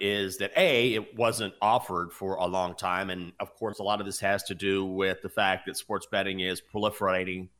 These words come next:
throughout the entire country. I believe now it's legal in thirty-three states here in, in our country. But before, odds makers would say, "Look, we don't know how to accurately come up with the right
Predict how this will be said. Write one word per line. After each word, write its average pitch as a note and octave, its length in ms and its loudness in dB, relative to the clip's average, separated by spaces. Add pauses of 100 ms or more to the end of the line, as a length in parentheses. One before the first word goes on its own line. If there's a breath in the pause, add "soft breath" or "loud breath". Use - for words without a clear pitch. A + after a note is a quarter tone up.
(200)
throughout G2+ 460 0
the G2+ 100 -2
entire F#2 320 0
country. F#2+ 380 -2
I F#2+ 40 2
believe F#2 240 -4
now G#2 240 2
it's - 160 -4
legal G2 220 -2
in F#2 120 -6
thirty-three G#2+ 580 -2
states G#2 500 -2
here F#2+ 400 -2 (680 soft breath)
in, G#2 640 -2 (120)
in G#2 120 -2
our F#2 100 2
country. A2 480 0 (460 loud breath)
But C3+ 240 4 (420)
before, F3+ 460 4
odds E3 260 6
makers D3+ 340 -2
would B2+ 120 -6
say, C3 180 2
"Look, C3+ 320 -2
we D3 140 2
don't F3+ 220 2
know C#3+ 200 4
how C3+ 240 2
to B2 380 -6
accurately A#2+ 720 0
come B2 300 -4
up A#2 160 2
with G#2 100 -10
the G#2 80 -2
right A2+ 300 0